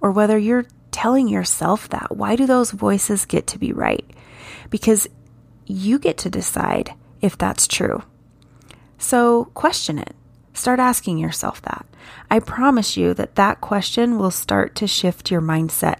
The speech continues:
There is power in that question of why do they get to be right? And it's fun. It's a little bit sassy. You know, you can put some attitude behind that and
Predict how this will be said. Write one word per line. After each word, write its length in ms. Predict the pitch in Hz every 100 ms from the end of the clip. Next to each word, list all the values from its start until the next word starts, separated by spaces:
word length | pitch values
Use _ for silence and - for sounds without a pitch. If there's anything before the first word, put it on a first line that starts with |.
| -
There 180 | 202
is 220 | - 190 -
power 680 | - - 180 180 202 226 247 - - - - - -
in 180 | 196
that 220 | 180 170 -
question 420 | 185 165 - 160
of 200 | 165 160
why 180 | 160 160
do 120 | 170
they 160 | 170
get 180 | 190 -
to 120 | -
be 140 | - -
right? 340 | - - - - - - -
And 120 | 220
it's 200 | 214 -
fun. 440 | - 226 175 156 -
It's 140 | - -
a 60 |
little 240 | 196 214 214
bit 180 | 214
sassy. 640 | - 196 196 202 - - - - - - -
You 100 | 202
know, 340 | 208 214 - - - _ _ _ -
you 100 | 208
can 180 | 233 240
put 220 | - 277
some 180 | 285 196 -
attitude 480 | - - - 180 -
behind 400 | 165 156 160 156
that 100 | 156
and 180 | 175